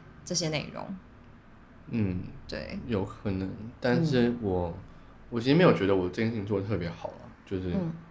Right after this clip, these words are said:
Speaker 2: 我觉得一切都是刚好刚好这样。
Speaker 1: 嗯，嗯，嗯，嗯，
Speaker 2: 对，
Speaker 1: 嗯。
Speaker 2: 就是我，呃，我也没有觉得我写下来会是一篇很好的文章或什么。
Speaker 1: 嗯。
Speaker 2: 但是某种程度上就是记录生活，我还蛮喜欢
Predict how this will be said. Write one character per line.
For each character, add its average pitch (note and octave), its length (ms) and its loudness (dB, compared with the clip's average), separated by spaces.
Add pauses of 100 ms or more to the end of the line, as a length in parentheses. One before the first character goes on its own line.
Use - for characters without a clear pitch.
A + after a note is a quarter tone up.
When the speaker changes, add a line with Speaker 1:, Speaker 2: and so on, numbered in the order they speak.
Speaker 2:
我 A2 80 -6
觉 G2 120 2
得 G2 80 6
一 G2+ 40 0
切 A2+ 140 0
都 G2+ 80 2
是 F#2+ 220 -2
刚 F2+ 240 -4
好 G2 100 -2
刚 E2+ 200 -8
好 E2+ 240 -12 (140)
这 - 80 -18
样。 - 40 -8
Speaker 1:
嗯， G#3 200 2
嗯， F#3 200 -2
嗯， E3+ 260 -4
嗯， E3 60 -4
Speaker 2:
对， - 140 -2
Speaker 1:
嗯。 - 20 -2
Speaker 2:
就 G#2+ 80 2
是 G#2+ 60 6
我， F#2+ 220 4 (160)
呃， F2+ 360 0 (260)
我 A#2+ 100 6
也 D3+ 100 10
没 A2 100 8
有 G2+ 140 8
觉 G2 160 -4
得 F2+ 100 2
我 F2 160 -2 (280)
写 - 340 -2
下 G2 160 4
来 F2 80 4
会 G2+ 160 -2
是 G#2 140 -4
一 - 20 -4
篇 F#2+ 300 -4
很 F#2 100 -4
好 F2+ 140 -4
的 F2 100 -6 (140)
文 F2+ 140 -4
章 F2+ 220 -6
或 G2 80 -4
什 - 140 -10
么。 - 60 -16 (240)
Speaker 1:
嗯。 F#3+ 180 -4 (200)
Speaker 2:
但 A#2+ 180 4
是 A2+ 200 4 (140)
某 A2+ 240 8
种 A#2+ 220 4
程 F2+ 180 -4
度 G2+ 160 2
上 G2 180 2
就 F#2+ 60 0
是 F#2+ 120 4
记 F#2 260 -2
录 F#2+ 180 -4
生 - 180 -8
活， E2+ 220 -12 (480)
我 G2+ 80 -2
还 F#2+ 60 4
蛮 F#2+ 160 4
喜 G2+ 100 -2
欢 F#2 260 2